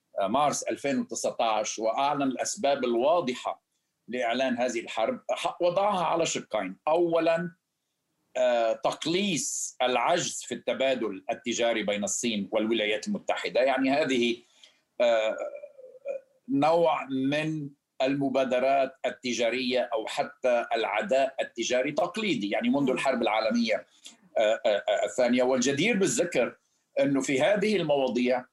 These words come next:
هناك إطار لفض المنازعات في الأمور التجارية. هناك منظمة التجارة العالمية، ال دبليو تي او،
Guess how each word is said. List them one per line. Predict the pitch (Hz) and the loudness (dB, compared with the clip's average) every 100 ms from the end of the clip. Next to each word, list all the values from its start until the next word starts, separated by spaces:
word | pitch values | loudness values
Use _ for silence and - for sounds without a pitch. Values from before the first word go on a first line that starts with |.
| _ _ | _ _
هناك | 139 175 220 233 | -2 2 2 0
إطار | 180 156 - 202 220 135 110 127 | 0 -2 0 2 4 2 0 -8
لفض | 123 160 139 110 - | -4 -4 -4 -12 -6
المنازعات | 135 135 135 131 113 113 120 131 131 - _ _ _ | -4 -2 0 -2 0 -2 0 0 -2 -6 _ _ _
في | 147 139 | -4 -2
الأمور | 131 123 127 127 | -2 -2 0 -2
التجارية. | 117 123 113 110 110 101 | -2 -2 -2 0 -2 0
هناك | 120 135 131 | 0 0 0
منظمة | 123 123 120 120 107 110 87 | 0 2 0 0 -2 -6 -6
التجارة | 113 101 113 113 117 | -4 -2 0 2 2
العالمية، | 101 98 101 110 120 | 2 2 2 2 0
ال | 101 | 2
دبليو | 117 113 107 | 0 -2 -10
تي | - 113 | -12 -2
او، | 139 185 | 0 0